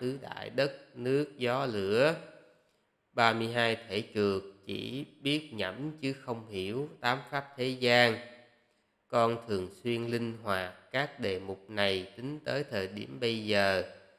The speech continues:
con có thể suy nghĩ đâu cũng là pháp dưới con mắt rất là phàm phu, bám theo kinh điển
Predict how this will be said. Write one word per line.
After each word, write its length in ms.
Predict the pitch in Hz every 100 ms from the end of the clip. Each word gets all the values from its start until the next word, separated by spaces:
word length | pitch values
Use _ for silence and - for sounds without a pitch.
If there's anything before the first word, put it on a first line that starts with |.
| _ _ _
con 340 | - 117 110 107
có 180 | 120 139 -
thể 160 | 98 107 -
suy 180 | 120 113
nghĩ 480 | 104 101 113 147 160
đâu 380 | 123 117 113 -
cũng 100 | - 131
là 240 | 117 95 -
pháp 380 | 127 139 151 156
dưới 160 | 131 139 127
con 200 | 110 127
mắt 240 | 147 -
rất 280 | 135 151 151
là 200 | 104 95 - -
phàm 180 | 101 87 87 _
phu, 360 | 117 120 117 - - - _ _ _ _ _
bám 320 | 113 123 151 117
theo 100 | 104 -
kinh 260 | 110 110 101
điển 320 | 98 113